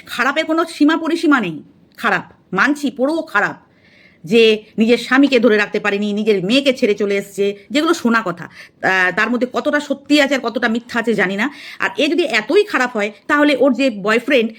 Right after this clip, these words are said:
যে তাকে এখনো নিতে চাইছে কেন? কেন নিতে চাইছে বলো না তোমরা? এই প্র-, ব্যাপারটা আমার মাথায় আসছে না। মানছি তো খারাপ, কিন্তু এত খারাপ মেয়েকে পাওয়ার জন্য এত ভালোবাসা, এতই যদি সে ভালোবাসতো তার বয়ফ্রেন্ড, তাহলে সে চলে গেল কেন? সে বেরিয়ে এলো কেন?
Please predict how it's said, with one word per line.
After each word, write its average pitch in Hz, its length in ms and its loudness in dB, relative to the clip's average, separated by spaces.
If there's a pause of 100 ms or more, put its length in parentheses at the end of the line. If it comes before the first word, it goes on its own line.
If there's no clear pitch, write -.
(140)
যে 254 160 2
তাকে 262 240 -2
এখনো 285 200 0
নিতে 294 220 2
চাইছে 262 260 0
কেন? 160 260 -6 (340)
কেন 285 220 0
নিতে 370 180 -4
চাইছে 226 300 -2
বলো 277 180 0
না 240 100 0
তোমরা? 254 320 -2
এই 277 180 -2 (200)
প্র-, 269 160 6
ব্যাপারটা 240 320 0
আমার 285 140 4
মাথায় 226 280 0
আসছে 175 240 -4
না। 160 140 -10 (300)
মানছি 262 300 2
তো 359 80 -2
খারাপ, 208 320 -4 (320)
কিন্তু 240 160 0
এত 214 280 -2
খারাপ 262 280 0
মেয়েকে 294 200 2
পাওয়ার 240 320 0
জন্য 262 380 0
এত 247 160 -2
ভালোবাসা, 349 520 0 (220)
এতই 381 360 2
যদি 392 160 4
সে 320 140 0
ভালোবাসতো 240 500 0
তার 220 160 -4
বয়ফ্রেন্ড, 196 400 -2 (160)
তাহলে 294 120 -8
সে 302 120 -12
চলে 302 220 -8
গেল 185 180 -6
কেন? 165 220 -14 (380)
সে 302 120 2
বেরিয়ে 302 260 4
এলো 277 120 4
কেন? 190 180 0